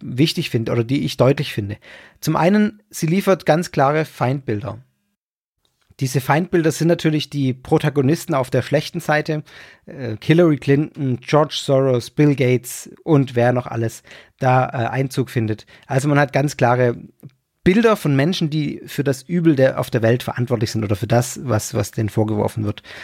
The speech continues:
äh, in der Q anon-Weltanschauung.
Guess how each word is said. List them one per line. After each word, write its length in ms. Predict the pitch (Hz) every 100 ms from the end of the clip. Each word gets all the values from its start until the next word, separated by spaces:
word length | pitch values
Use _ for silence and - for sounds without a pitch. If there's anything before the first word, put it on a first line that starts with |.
| - -
äh, 160 | 113
in 100 | 113
der 120 | 110
Q 180 | - 120
anon-Weltanschauung. 1500 | 101 101 101 104 - 113 101 104 - - 107 104 98 98